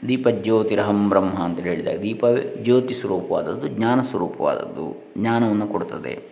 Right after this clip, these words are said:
ದೀಪ ಉಪಚಾರವನ್ನು ಮಾಡಿದರೆ ಭಗವಂತನಿಗೆ. ಷೋಡಶೋಪಚಾರಗಳಲ್ಲಿ ಯಾವ ಯಾವ ಉಪಚಾರಗಳು ಏನೇನು ಫಲ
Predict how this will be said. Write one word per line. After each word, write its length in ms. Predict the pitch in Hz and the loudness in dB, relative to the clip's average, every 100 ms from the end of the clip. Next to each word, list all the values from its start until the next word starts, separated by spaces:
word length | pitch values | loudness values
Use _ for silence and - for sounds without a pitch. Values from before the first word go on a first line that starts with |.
| - - - - | -20 -20 -16 -2
ದೀಪ 200 | 107 104 | 0 4
ಉಪಚಾರವನ್ನು 640 | 90 82 82 76 80 73 69 | 2 2 -2 -2 -4 -4 -6
ಮಾಡಿದರೆ 540 | 62 50 - - - | -8 -8 -12 -18 -12
ಭಗವಂತನಿಗೆ. 600 | 95 85 76 - - - - - _ - - - - - _ _ _ | -8 -6 -6 -8 -12 -14 -18 -20 _ -20 -20 -20 -20 -20 _ _ _
ಷೋಡಶೋಪಚಾರಗಳಲ್ಲಿ 1120 | - 98 104 101 87 - 82 87 131 165 98 | -2 0 2 2 0 0 0 2 0 0 0
ಯಾವ 220 | 104 104 104 | 2 2 4
ಯಾವ 200 | 101 98 | 4 2
ಉಪಚಾರಗಳು 460 | 95 90 95 127 | 0 -2 -2 0
ಏನೇನು 340 | 120 107 104 87 | 0 2 0 0
ಫಲ 180 | 87 | -2